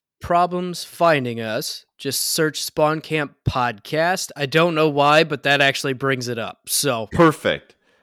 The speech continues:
Speaker 2: Perfect. We're, we're
Speaker 1: <laughs> Or
Speaker 2: close
Speaker 1: network,
Speaker 2: to
Speaker 1: network, Spawn Camp Network. It'll come up. Sorry.
Speaker 2: we're close to custom U R L land, which is exciting. So
Speaker 1: We are
Speaker 2: we just
Speaker 1: so
Speaker 2: need,
Speaker 1: close. Thank
Speaker 2: we just
Speaker 1: God.
Speaker 2: need to get there. God, please. Um, but, uh, yeah,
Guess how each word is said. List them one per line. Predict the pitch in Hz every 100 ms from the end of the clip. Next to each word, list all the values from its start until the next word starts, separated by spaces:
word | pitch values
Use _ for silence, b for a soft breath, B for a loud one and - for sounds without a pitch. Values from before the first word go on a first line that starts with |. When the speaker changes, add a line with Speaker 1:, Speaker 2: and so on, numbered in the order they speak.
| -
Speaker 2:
Perfect. | 120 107 101
We're, | 113 120 113 123
we're |
Speaker 1:
<laughs> |
Or | 120
Speaker 2:
close | 151 151 170 185 156
Speaker 1:
network, | 117 107 95
Speaker 2:
to | -
Speaker 1:
network, | 143 123
Spawn | - 170 165
Camp | 160 165 113
Network. | 143 120 113 110
It'll | 107
come | 117 101
up. | 87 -
Sorry. | 117 101 b b
Speaker 2:
we're | 156
close | - 175 156
to | 139
custom | - 131 - 117
U | 104 95
R | 87
L | 80
land, | 73 73 69 - -
which | 92
is | 90
exciting. | 85 - 71 67 67 - _ -
So | - 85
Speaker 1:
We | 78
are |
Speaker 2:
we | 80
just | 82
Speaker 1:
so | 156
Speaker 2:
need, | 90
Speaker 1:
close. | 107 98 92 -
Thank | - 98
Speaker 2:
we |
just | 98 101
Speaker 1:
God. | 95
Speaker 2:
need | 82
to | 78
get | 78 -
there. | 73 _
God, | 90 82 73 67
please. | - 73 69 - b b b b
Um, | 117 110 98 85 80 _ - - -
but, | 220 - - -
uh, | 123 123
yeah, | 151 156